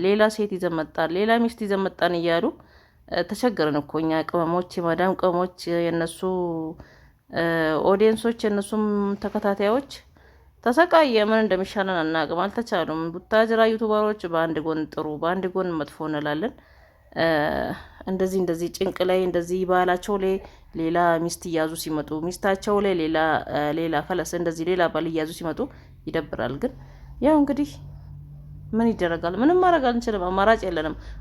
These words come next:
አገር ገብተን በራሳችን አይዲያ በራሳችን ነገር እስከምንሰራ ድረስ በእነሱ የተሰማንን ነገር መናገር፣ መረስ-፣ የተሰማንን ነገር መፈትፈት መብታችን ነው ማለት ነው። ሚዲያ ተጠቃሚ እስከሆነን ድረስ፣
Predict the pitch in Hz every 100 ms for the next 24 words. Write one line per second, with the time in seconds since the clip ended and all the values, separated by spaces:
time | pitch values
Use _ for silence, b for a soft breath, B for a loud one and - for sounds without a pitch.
0 | - 208 254 269 240 220 240 233 196 180
1 | 190 185 - 202 - 175 190 180 180 170
2 | 180 202 233 233 - 240 220 196 202 208
3 | B B B 202 - 277 277 277 262 220
4 | 214 196 269 - b b b 175 220 262
5 | 254 254 269 269 254 262 254 247 247 254
6 | 254 233 214 202 202 180 180 180 180 202
7 | 190 185 - 196 190 233 220 214 214 202
8 | 190 196 196 214 220 - 294 - b b
9 | - 208 269 - 277 277 277 170 151 156
10 | 165 175 165 175 180 180 170 - 156 165
11 | 175 - 165 160 156 147 190